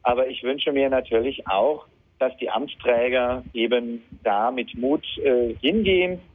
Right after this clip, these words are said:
weil letztendlich glaube ich, dass so meine Erfahrung, dass manchmal die Angst größer ist als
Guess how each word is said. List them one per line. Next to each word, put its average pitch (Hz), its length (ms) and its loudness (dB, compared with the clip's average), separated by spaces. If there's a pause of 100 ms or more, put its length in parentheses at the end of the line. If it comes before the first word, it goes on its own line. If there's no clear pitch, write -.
(400)
weil 127 600 0
letztendlich 190 640 -2
glaube 131 320 2
ich, 143 160 -8
dass 120 140 -2
so 123 100 -4
meine 127 320 0
Erfahrung, 135 680 0
dass 123 180 0
manchmal 123 280 -2
die 113 180 -2
Angst 208 340 0 (140)
größer 175 440 2
ist 165 220 -2 (840)
als 127 140 2